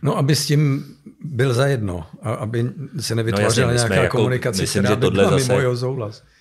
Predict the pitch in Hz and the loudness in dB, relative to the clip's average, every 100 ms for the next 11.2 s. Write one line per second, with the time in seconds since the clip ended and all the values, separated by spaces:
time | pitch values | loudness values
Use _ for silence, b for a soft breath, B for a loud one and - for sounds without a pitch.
0 | - 85 78 95 95 90 90 78 80 90 | -10 -10 -4 -4 0 0 0 -4 -10 -6
1 | 95 98 90 82 92 87 80 90 95 87 | -6 -2 -2 0 -2 -2 -6 -8 -6 -4
2 | 85 - 82 82 80 85 85 82 87 80 | -6 -4 -4 -4 -4 -4 -4 -4 -4 -6
3 | 87 85 80 80 85 85 87 85 78 92 | -8 -10 -8 -10 -10 -10 -10 -8 -10 -12
4 | 82 80 78 80 76 76 - 82 82 80 | -8 -6 -4 -6 -6 -12 -8 -8 -6 -6
5 | 76 80 82 78 80 85 76 85 80 80 | -6 -8 -8 -10 -8 -8 -8 -10 -10 -8
6 | 80 80 78 82 78 76 76 87 80 76 | -8 -8 -10 -8 -10 -10 -12 -10 -10 -8
7 | 80 76 76 71 82 - 76 76 76 80 | -8 -8 -8 -10 -12 -12 -12 -10 -10 -8
8 | 78 80 - 76 82 78 67 62 62 69 | -8 -8 -10 -10 -10 -10 -10 -12 -14 -16
9 | 67 71 76 71 73 69 76 73 76 - | -14 -12 -8 -8 -10 -8 -4 -4 -6 -8
10 | 73 - 76 73 B B - 78 - 82 | -12 -8 -8 -8 B B -6 -6 -4 -6
11 | 69 | -8